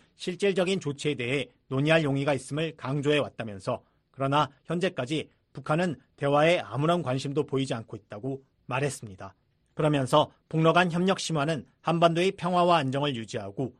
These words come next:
글로벌 비확산 체제를 지지하며 러시아의 잔인한 침략에 맞서 자유와 독립을 수호하는 우크라이나 국민을 지지하는 데 관심 있는 사람이라면 누구나 크게 우려할 만한 동향이라고 말했습니다. 앞서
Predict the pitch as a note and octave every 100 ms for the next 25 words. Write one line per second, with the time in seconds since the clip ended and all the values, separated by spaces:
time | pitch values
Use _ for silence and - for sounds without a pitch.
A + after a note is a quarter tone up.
0 | _ _ D3 D#3 E3 F3 D#3+ D#3 D#3+ F3
1 | E3+ C#3+ D#3 D#3+ C3+ A#2 A#2 G#2 A#2+ A2
2 | _ _ - C3+ D#3+ E3 F3 - D3+ E3+
3 | F3 F#3+ F#3+ F3+ F3 A2+ - D3 - _
4 | _ - D3 D#3+ F3 D3+ D#3 E3+ F3+ -
5 | E3+ D#3+ F#3 C3 _ _ - C#3 E3+ F3+
6 | F#3+ G3 D#3 D#3+ D#3+ D#3+ C3 C#3 C3 A#2
7 | B2+ C3+ - _ - C3+ C#3 D#3+ D#3+ D#3
8 | C#3+ C3+ C3+ C#3 E3+ D3+ - _ - C#3
9 | D#3+ F3 F3 G3+ G#3+ D#3 B2 D#3 D#3+ D#3
10 | C#3+ C#3+ C3+ B2+ B2 A2+ F#2 F#2+ C3 C#3
11 | _ A#2 C3+ B2+ A2+ F2+ F#2+ - _ _
12 | _ - C#3 E3+ E3